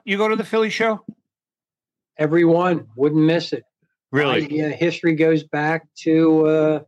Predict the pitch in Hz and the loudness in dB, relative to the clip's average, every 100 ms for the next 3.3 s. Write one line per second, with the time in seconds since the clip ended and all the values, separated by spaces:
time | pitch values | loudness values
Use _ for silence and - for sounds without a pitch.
0 | _ - 170 160 151 165 165 170 175 175 | _ 0 0 2 0 -2 -4 -6 -4 2
1 | 165 175 208 160 127 107 - _ _ _ | 4 4 2 2 -2 -4 -8 _ _ _
2 | _ _ _ _ 143 135 139 156 185 160 | _ _ _ _ -6 -4 0 2 2 0
3 | 180 101 - | 0 -2 -6